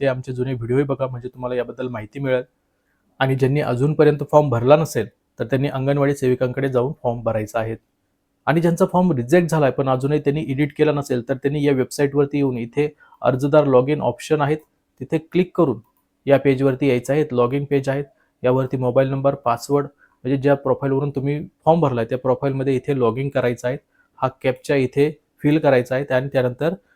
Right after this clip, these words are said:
इथे log in ऑप्शनवरती क्लिक करायचं आहे. हे केल्यानंतर तुमचं एडिटचं जे काही ऑप्शन आहे ते तुम्हाला दिसणार आहेत.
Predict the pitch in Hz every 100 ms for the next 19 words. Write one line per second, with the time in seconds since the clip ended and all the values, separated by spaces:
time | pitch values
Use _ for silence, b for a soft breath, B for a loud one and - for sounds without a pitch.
0 | _ - 120 160 123 120 127 113 - 123
1 | 117 113 - 139 127 113 113 107 110 _
2 | _ _ _ _ _ 196 196 196 190 185
3 | 190 180 170 170 180 - - _ _ 247
4 | 147 147 156 160 156 139 151 139 - 139
5 | 143 139 131 131 131 123 - 135 131